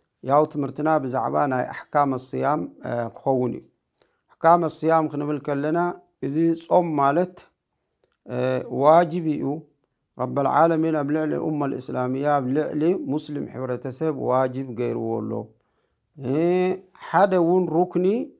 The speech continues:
لحظة إيو. مالت تنا إسلامنا مسارتات مبزحت ومسلم حبرتسب خمس فولتو. يا أركان الإسلام الخمسة حمشت نا إسلامنا مسارتات بمالت إزفلت.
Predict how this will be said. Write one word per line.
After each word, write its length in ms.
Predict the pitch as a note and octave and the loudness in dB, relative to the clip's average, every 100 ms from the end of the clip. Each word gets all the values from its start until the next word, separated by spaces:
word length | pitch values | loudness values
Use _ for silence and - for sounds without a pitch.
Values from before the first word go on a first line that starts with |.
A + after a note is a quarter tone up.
| _ | _
لحظة 380 | - B2+ D#3+ D3+ | -4 0 2 2
إيو. 300 | D3 B2 G#2+ | 0 -2 -6
مالت 500 | A2+ C#3 E3+ G3+ - | -2 0 2 0 -6
تنا 300 | B2+ D#3+ E3 | -4 0 2
إسلامنا 460 | D#3 - D#3+ C#3+ C3+ | 0 -2 -2 0 0
مسارتات 720 | C3+ C3+ C#3 C#3 D#3+ G3 - _ _ _ _ _ | -2 -4 -4 -2 0 -2 -4 _ _ _ _ _
مبزحت 520 | D3 D#3+ F3+ B3 E3+ E3 | -4 -2 2 0 0 -2
ومسلم 380 | E3 E3 C#3+ | -2 -2 -6
حبرتسب 580 | C3+ D#3 D3 C#3+ C3+ C#3+ | -8 -6 -6 -4 -6 -6
خمس 260 | C#3 C#3 C3 | -6 -8 -6
فولتو. 420 | C#3+ E3 F#3 A3+ - _ _ _ | -6 -6 -4 -6 -8 _ _ _
يا 200 | - D3+ | 2 4
أركان 340 | E3 C3+ E3 D3+ | 4 4 2 2
الإسلام 480 | C#3 C3+ D3 D3+ C#3 | -4 -4 0 0 0
الخمسة 680 | C3 - D#3+ D#3 D3+ D3 F3 _ | -4 -2 -2 -2 -2 -2 -4 _
حمشت 640 | - C#3 D3+ F3+ F#3 - | -8 -6 -2 -2 -2 -2
نا 300 | F3+ F3 C#3+ | 0 2 0
إسلامنا 480 | C3+ C#3 C#3 C3+ B2+ | -4 -4 -2 -2 -2
مسارتات 680 | B2 B2 B2+ A#2 C3 C3 B2 | -4 -6 -6 -4 -4 -4 -6
بمالت 440 | A#2+ A#2+ A#2+ A#2 | -6 -6 -6 -10
إزفلت. 440 | A2 G#2+ A2+ A2+ | -14 -12 -12 -12